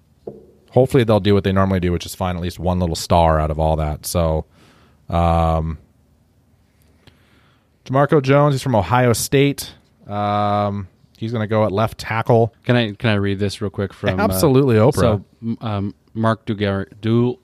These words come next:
Speaker 2: Dulgarian. Sorry if I butchered the name. Uh, Jamarco Jones analysis. It took Seattle five rounds to finally address their dire offensive line needs in this draft,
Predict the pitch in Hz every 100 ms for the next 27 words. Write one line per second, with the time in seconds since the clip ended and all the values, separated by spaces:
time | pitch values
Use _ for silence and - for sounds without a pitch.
0 | - 107 127 151 151 127 117 120 120 104
1 | 92 85 - _ _ - 90 92 87 95
2 | 90 90 95 92 - 92 92 90 90 87
3 | - _ _ _ _ _ _ _ _ _
4 | - 107 107 104 104 101 101 101 98 107
5 | 131 123 104 110 101 92 95 98 92 -
6 | 90 - 113 143 135 - 139 131 - -
7 | 123 127 117 110 107 101 95 - 113 110
8 | 107 101 107 101 104 92 104 104 104 98
9 | 92 113 101 101 104 98 95 95 95 95
10 | - 98 92